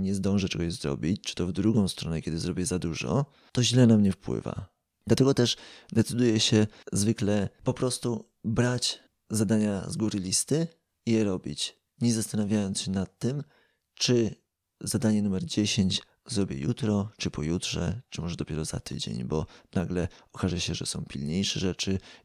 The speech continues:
i trzeba je zrobić. To bardzo rozluźnia sposób pracy z zadaniami, ale też dodaje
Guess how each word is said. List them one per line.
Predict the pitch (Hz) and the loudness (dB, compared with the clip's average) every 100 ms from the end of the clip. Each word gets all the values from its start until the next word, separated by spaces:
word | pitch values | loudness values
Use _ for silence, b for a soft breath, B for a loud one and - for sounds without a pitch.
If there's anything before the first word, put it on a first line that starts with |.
| _ | _
i | 104 | -2
trzeba | - 80 82 | 0 0 -2
je | 78 78 - | -2 -6 -6
zrobić. | - 64 - - - - _ _ _ - | -6 -6 -8 -10 -12 -16 _ _ _ 0
To | 135 123 117 107 - - | 2 4 2 -2 -4 4
bardzo | 143 135 120 92 | 4 6 4 4
rozluźnia | 120 117 120 95 90 | 2 4 4 4 0
sposób | - 90 - - | 0 -2 -4 -2
pracy | - 92 87 | -2 -2 -2
z | |
zadaniami, | - 92 92 80 78 117 | -4 -2 0 0 4 6
ale | 117 117 | 6 4
też | 110 | 2
dodaje | - 110 110 107 | 4 6 6 4